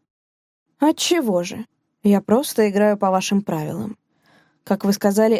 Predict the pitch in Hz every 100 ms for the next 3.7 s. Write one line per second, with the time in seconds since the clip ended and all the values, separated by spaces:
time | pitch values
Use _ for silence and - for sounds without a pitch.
0 | - 214 220 262 277 285 214 - - -
1 | _ _ _ _ - 269 285 262 269 254
2 | 254 240 226 254 302 - 233 202 202 190
3 | 185 180 190 170 - - -